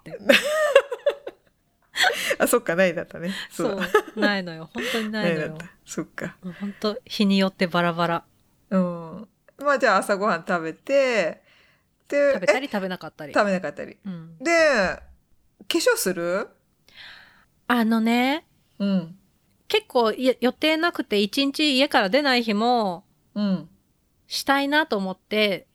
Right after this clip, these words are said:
Speaker 2: うん。
Speaker 1: できる時はするようにしてる。
Speaker 2: それ偉いよね。
Speaker 1: そう、でも、
Speaker 2: あ、ね、うん。
Speaker 1: メイクするとやっぱちょっとシャンとする。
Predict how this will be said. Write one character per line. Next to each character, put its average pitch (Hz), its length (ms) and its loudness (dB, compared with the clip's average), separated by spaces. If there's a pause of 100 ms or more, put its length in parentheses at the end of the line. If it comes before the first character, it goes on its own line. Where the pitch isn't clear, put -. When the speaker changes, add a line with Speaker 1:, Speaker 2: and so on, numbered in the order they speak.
Speaker 2:
う 196 40 -14
ん。 - 40 -10
Speaker 1:
で 233 80 4
き 220 140 4
る 320 100 2
時 311 260 0
は 190 140 0
す - 180 -2
る 196 120 2
よ 202 140 4
う 180 40 0
に 165 140 -6
し - 80 -8
て 160 140 -10
る。 156 200 -12 (720)
Speaker 2:
そ - 220 -2
れ 440 80 6 (280)
偉 311 60 2
い - 20 2
よ 180 80 0
ね。 160 340 -6 (840)
Speaker 1:
そ 294 220 0
う、 254 40 2
で 311 100 2
も、 285 60 4
Speaker 2:
あ、 - 20 4
ね、 269 400 2
う 208 60 -4 (200)
ん。 - 20 -8
Speaker 1:
メ 494 160 0
イ - 20 -12
ク - 120 -6
す 208 140 -4
る 185 100 -4
と - 80 -4
や 220 60 0
っ - 20 -18
ぱ 196 80 -2
ち - 100 -4
ょ 415 40 2
っ - 40 -6
と 208 120 -6 (220)
シ - 220 -6
ャ 226 80 0
ン 226 60 -6
と 220 120 -2
す 202 200 -4
る。 185 180 -8